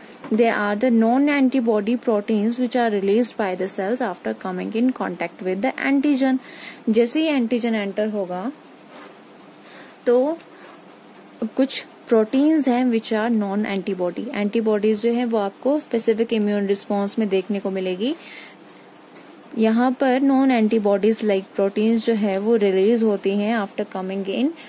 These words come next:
contact with the antigen and they are the intercellular mediators that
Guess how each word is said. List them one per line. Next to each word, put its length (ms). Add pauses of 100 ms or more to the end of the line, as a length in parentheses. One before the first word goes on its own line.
(360)
contact 440
with 240
the 120 (120)
antigen 520 (120)
and 200
they 120
are 220
the 160
intercellular 880
mediators 720
that 120